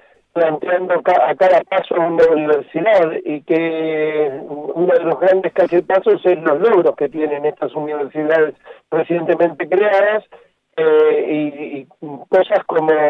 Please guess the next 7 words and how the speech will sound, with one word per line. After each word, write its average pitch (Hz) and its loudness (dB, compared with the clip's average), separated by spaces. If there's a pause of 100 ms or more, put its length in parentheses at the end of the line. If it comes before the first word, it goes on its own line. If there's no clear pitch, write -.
(280)
esta, 175 2
como 139 0
el 139 2
Observatorio 165 2 (380)
del 147 -8
Vínculo 175 2
Humano-Animal 185 4